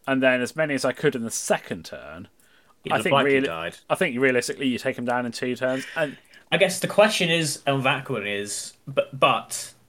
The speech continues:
Speaker 2: the Y-Wing you killed did have a second proton torpedo, and did you
Speaker 1: It
Speaker 2: really
Speaker 1: did.
Speaker 2: want it to fire it?
Speaker 1: Uh, no, which is why I, it was why I
Speaker 2: Yeah.
Speaker 1: went for it. But I think over, in hindsight, over the course of the entire game, I'd argue Wolfpack did more damage.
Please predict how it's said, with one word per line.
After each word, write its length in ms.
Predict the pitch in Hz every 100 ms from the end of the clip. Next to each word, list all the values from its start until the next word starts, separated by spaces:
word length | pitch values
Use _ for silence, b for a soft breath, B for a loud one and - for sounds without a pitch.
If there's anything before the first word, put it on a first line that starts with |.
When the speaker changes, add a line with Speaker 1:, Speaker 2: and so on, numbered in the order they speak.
| _
Speaker 2:
the 80 | 143
Y-Wing 520 | 117 127 147 147 139
you 160 | 127 117
killed 560 | - 135 120 101 95 -
did 240 | 135 127 -
have 180 | 123 117
a 60 |
second 340 | 117 117 110 107
proton 320 | 107 104 104
torpedo, 640 | 101 - 95 82 78 78
and 140 | - 98
did 140 | 107
you 100 | 107
Speaker 1:
It 100 | 135
Speaker 2:
really 160 | 113 131
Speaker 1:
did. 80 | 107
Speaker 2:
want 220 | 110 110
it 80 | -
to 80 |
fire 340 | - 117 117 123
it? 160 | 127 - _ _ _ b - _ -
Speaker 1:
Uh, 220 | 170 143 -
no, 360 | 151 120 131 - -
which 200 | 147 -
is 100 | -
why 280 | 254 240 135
I, 80 | 127 - _ -
it 40 |
was 140 | 190
why 200 | 247 214 -
I 140 | 120
Speaker 2:
Yeah. 40 |
Speaker 1:
went 220 | 131 135 -
for 180 | 110 90
it. 140 | - B B B _ -
But 420 | 170 110 - - -
I 220 | 175 214
think 360 | 233 208 156 - -
over, 340 | 156 156 143
in 200 | - 202
hindsight, 540 | 190 190 185 - 208 117
over 180 | 131
the 80 | -
course 420 | - - 165 143
of 80 | 123
the 80 | 127
entire 380 | 113 - 139 110
game, 320 | 127 104 98 -
I'd 180 | 139 131
argue 340 | 135 139 127
Wolfpack 460 | 113 131 - 117 110
did 220 | 120 120
more 200 | 117 110
damage. 540 | 131 98 82 - -